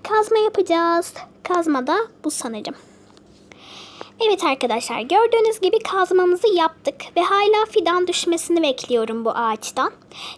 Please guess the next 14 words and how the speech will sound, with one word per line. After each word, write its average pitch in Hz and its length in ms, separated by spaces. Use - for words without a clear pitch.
Kazmamızı 453 520
yaptık. 403 420
Şimdi 466 400
taş 440 260
kazacağız 302 680
ve 370 180
şurada 370 420
gördüğünüz 262 760
çöl 427 380
adasına 311 440
gideceğiz. 247 580
Buralarda 466 480
bir 494 160
sürü 480 220